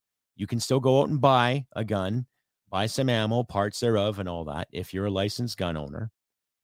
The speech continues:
right? Until they pass this legislation, probably in September, because Parliament is probably gonna take another break, like they always do, right? Take another couple of months off to worry about their, their money and how they're getting paid and all that stuff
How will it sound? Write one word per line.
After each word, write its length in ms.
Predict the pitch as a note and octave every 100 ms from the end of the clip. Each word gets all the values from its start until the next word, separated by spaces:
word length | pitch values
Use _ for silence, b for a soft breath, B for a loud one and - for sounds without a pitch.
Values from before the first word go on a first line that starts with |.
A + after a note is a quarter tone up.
| _ _ _ _
right? 140 | F2 -
Until 640 | - F#2 - C3 A#2 G#2+
they 180 | - G2+
pass 320 | G2+ F#2+ G2
this 160 | - F2+
legislation, 580 | F2 E2+ F2 E2+ E2 E2
probably 260 | E2 E2
in 40 | E2+
September, 400 | - D2+ D#2+ -
because 300 | - - D#2+
Parliament 420 | - G#2 A#2+ C3
is 100 | F2+
probably 300 | - F#2+ F#2+
gonna 140 | F#2
take 160 | E2 E2+
another 220 | E2 A2
break, 340 | B2+ A2+ A2+ - B B
like 160 | - G2
they 60 | D#2
always 320 | G2+ D3+ D3+
do, 360 | C#3 A#2+ B2+ B2+ _ _ _ _ _ _ _ _ -
right? 180 | E2
Take 140 | G2 F2
another 180 | F2 G2
couple 220 | A2 B2
of 40 |
months 220 | B2+ B2+
off 340 | F#2+ E2+ F#2+ -
to 100 | E2
worry 240 | D2 E2+
about 240 | F#2+ F2 G2
their, 220 | F#2 G2 B B -
their 120 | G2
money 380 | F#2 D#2+ E2+ F#2+
and 100 | C2
how 160 | D2+
they're 120 | E2
getting 220 | F2+ - G#2+
paid 340 | - D2+ D#2
and 100 | C#2+
all 140 | C#2
that 180 | C#2+ D2
stuff 400 | - - F#2 -